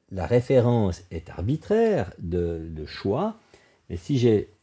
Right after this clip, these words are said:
décidé que ma référence de mon cristal était dans ce point-là, eh bien pour caractériser cette droite, je vais dire qu'un vecteur quelconque le long de la droite, R, eh bien,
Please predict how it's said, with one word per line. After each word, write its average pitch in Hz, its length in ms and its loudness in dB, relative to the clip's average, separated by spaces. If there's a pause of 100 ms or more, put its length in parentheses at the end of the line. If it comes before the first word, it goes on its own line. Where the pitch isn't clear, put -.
(140)
décidé 113 300 -4
que - 120 -8
ma 82 100 -2
référence 107 520 0
de 87 80 -4
mon 85 140 -2
cristal 85 420 -8
était 76 220 -12
dans 78 200 -16
ce - 140 -6
point-là, 107 640 -4 (540)
eh - 40 -8
bien 123 120 6
pour 135 240 0
caractériser 143 600 2
cette 85 220 -2
droite, 208 480 0
je 98 160 0
vais 92 180 2
dire 151 460 -2
qu'un 127 560 0
vecteur 117 480 2
quelconque 139 800 2
le 113 160 0
long 151 160 0
de 98 60 0
la 69 120 -6
droite, 135 480 -4 (1200)
R, 160 440 0 (2250)
eh 87 100 -4
bien, 120 460 8